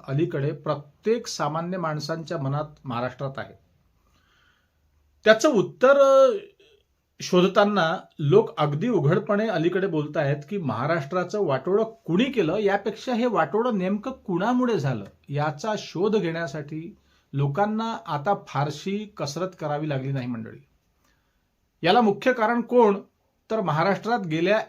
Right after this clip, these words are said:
एक ते दीड वर्षापासून लोकांच्या श्रीमुखावर तोंडोतोंडी गल्लीबोळात फक्त दोनच नावं वारंवार येत आहेत.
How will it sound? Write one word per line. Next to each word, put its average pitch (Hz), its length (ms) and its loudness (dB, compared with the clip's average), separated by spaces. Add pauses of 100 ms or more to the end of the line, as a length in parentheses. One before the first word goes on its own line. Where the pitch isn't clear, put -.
(140)
एक 240 380 4
ते 247 240 -4
दीड 196 360 -2
वर्षापासून 180 960 -4
लोकांच्या 175 920 -4 (240)
श्रीमुखावर 156 880 -4 (640)
तोंडोतोंडी 170 800 0
गल्लीबोळात 147 760 -4 (140)
फक्त 151 320 -10 (560)
दोनच 220 460 6
नावं 190 360 2
वारंवार 156 420 2
येत 143 240 -6
आहेत. 117 140 -8